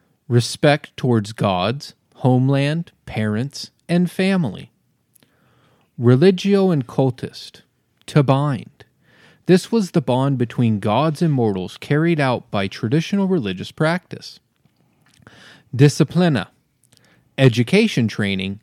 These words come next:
discipline, and self-control. Grivitas and constania, dignified self-control, steadiness, perseverance. Virtues.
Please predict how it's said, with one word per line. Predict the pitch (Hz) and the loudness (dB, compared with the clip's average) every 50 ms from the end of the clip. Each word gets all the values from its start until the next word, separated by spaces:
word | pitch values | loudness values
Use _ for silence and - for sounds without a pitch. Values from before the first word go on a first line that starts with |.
| _ _ - - 117 | _ _ -14 -10 -4
discipline, | 107 165 190 180 - - 113 - - 110 98 90 90 87 _ _ _ _ _ | 0 2 2 2 2 -2 -4 -4 -4 -6 -6 -6 -8 -10 _ _ _ _ _
and | - 113 107 104 | -6 -4 -4 -4
self-control. | - - - - 170 202 220 - - - - - 214 202 196 - - - - 202 196 202 175 143 _ _ _ _ _ _ _ _ _ _ _ _ _ _ _ _ _ _ _ _ _ _ _ _ _ _ _ _ _ _ _ _ _ - | -4 -6 -4 -2 -2 -2 -2 -6 -10 -14 -6 -2 -2 0 -2 -2 -6 -6 -4 -2 -2 -2 -4 -6 _ _ _ _ _ _ _ _ _ _ _ _ _ _ _ _ _ _ _ _ _ _ _ _ _ _ _ _ _ _ _ _ _ -10
Grivitas | 139 117 117 143 185 214 214 226 220 - - 226 214 190 - - - - _ _ - | -4 2 4 6 6 6 6 4 0 2 2 2 2 2 -2 -8 -14 -16 _ _ -2
and | - 131 117 117 110 | 0 2 2 2 0
constania, | - - - 147 147 143 131 - - - - - 220 _ _ _ _ - 156 143 135 123 107 95 92 101 - - _ _ _ _ _ _ _ _ _ _ _ _ _ _ _ _ _ _ _ _ _ _ _ _ _ _ _ _ - - 123 117 | -2 -2 -2 0 0 0 -2 -4 -10 -16 -16 -18 -20 _ _ _ _ 0 0 2 2 2 0 -2 -4 -6 -12 -18 _ _ _ _ _ _ _ _ _ _ _ _ _ _ _ _ _ _ _ _ _ _ _ _ _ _ _ _ -10 -8 -4 2
dignified | 156 160 156 147 151 151 127 - 135 123 117 110 | 4 4 4 4 2 0 2 2 0 0 0 -2
self-control, | - - - 123 110 107 - - - 120 104 - - 117 110 117 123 151 165 - _ _ _ _ _ | -4 -2 0 0 0 0 -2 -4 -4 -4 -4 -2 -2 -2 0 0 0 -2 -4 -8 _ _ _ _ _
steadiness, | - - - - - 117 120 117 127 139 151 165 180 175 - - - _ _ | -18 -16 -8 -2 0 0 2 2 2 0 2 0 -2 -4 -6 -14 -20 _ _
perseverance. | - - 135 147 147 - - 160 147 156 151 139 107 - 131 - _ - - - _ _ _ _ _ _ _ _ _ _ _ _ _ _ _ _ _ _ _ _ _ _ _ _ _ _ _ _ _ _ _ _ _ _ _ _ _ _ _ _ - | 0 2 2 2 2 2 -2 0 0 0 0 0 -2 -4 -8 -14 _ -20 -20 -20 _ _ _ _ _ _ _ _ _ _ _ _ _ _ _ _ _ _ _ _ _ _ _ _ _ _ _ _ _ _ _ _ _ _ _ _ _ _ _ _ -8
Virtues. | 147 131 147 196 214 202 - - - 110 80 - - - - - - | -4 0 4 4 4 4 2 -2 -8 -8 -8 -8 -12 -20 -20 -20 -20